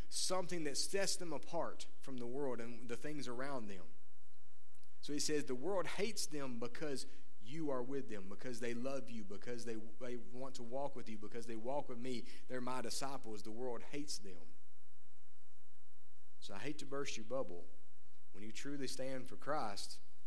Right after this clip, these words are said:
people are not gonna like you. Sounds like y'all have the testimony of that as well. But good. It means you stood for something. It means you stood for God.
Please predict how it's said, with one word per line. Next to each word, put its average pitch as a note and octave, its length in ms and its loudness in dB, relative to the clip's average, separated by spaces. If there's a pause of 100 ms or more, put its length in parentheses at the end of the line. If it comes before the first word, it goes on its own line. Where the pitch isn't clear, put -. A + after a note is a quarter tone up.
(220)
people D3 220 0
are C#3+ 40 0
not C#3+ 180 -2
gonna C3 200 0
like C3 300 0
you. - 100 0 (2750)
Sounds B2+ 320 0
like A#2 220 0
y'all A#2 160 0
have A#2 160 0
the G#2+ 80 0
testimony A#2 540 0
of G#2 60 0
that A2+ 120 0
as G2+ 120 0
well. A#2 300 0 (1080)
But A#2+ 140 0
good. F3+ 340 2 (240)
It A#2+ 80 -2
means D3+ 160 0
you E3 80 0
stood A#3 280 0
for D#3 120 0
something. A2+ 400 0
It - 840 0
means C3 160 -2
you C#3+ 60 0
stood F3 320 0
for F3 120 0
God. F3 380 2